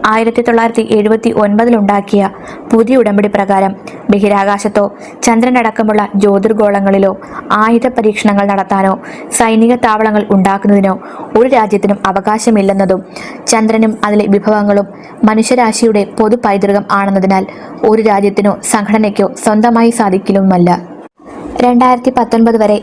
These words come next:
ഈ ഉടമ്പടിയിൽ ഇരുപതിൽ താഴെ രാജ്യങ്ങൾ മാത്രമേ ഒപ്പുവെച്ചിട്ടുള്ളൂ. അമേരിക്ക, ചൈന, റഷ്യ തുടങ്ങിയ രാജ്യങ്ങൾ ഈ ഉടമ്പടിയിൽ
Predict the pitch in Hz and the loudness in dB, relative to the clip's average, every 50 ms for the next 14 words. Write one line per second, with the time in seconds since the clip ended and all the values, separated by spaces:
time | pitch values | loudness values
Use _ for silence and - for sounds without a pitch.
0 | - - 247 262 262 240 226 214 208 208 202 202 202 - - 226 226 233 240 247 | 0 2 2 4 4 2 2 2 0 2 0 0 0 0 2 2 4 4 4 2
1 | 262 262 254 262 240 240 240 233 214 202 190 208 208 214 220 208 196 185 185 - | 2 2 2 2 2 2 2 2 2 0 0 2 2 2 2 2 2 0 0 -2
2 | 196 190 185 180 - 196 185 175 - 214 196 175 185 175 190 185 180 180 180 - | -2 -2 -2 -2 -2 -4 -2 -2 0 0 0 0 0 0 2 2 2 2 0 -2
3 | - - - - - - - - 208 208 220 226 226 220 220 - 220 214 214 - | -6 -14 -16 -18 -16 -8 -4 -2 0 2 2 2 2 2 0 0 0 0 0 0
4 | 226 208 202 202 196 208 202 - - 220 208 220 214 - 262 254 240 220 208 202 | 0 0 2 2 2 2 0 0 0 0 0 0 0 0 0 0 0 0 0 2
5 | 202 202 196 190 190 175 190 185 185 185 180 - - - - - - 240 254 226 | 2 2 2 2 0 0 0 0 0 -2 -2 -4 -10 -18 -10 -2 0 2 4 4
6 | 214 208 202 202 202 196 196 | 4 2 2 2 0 0 -2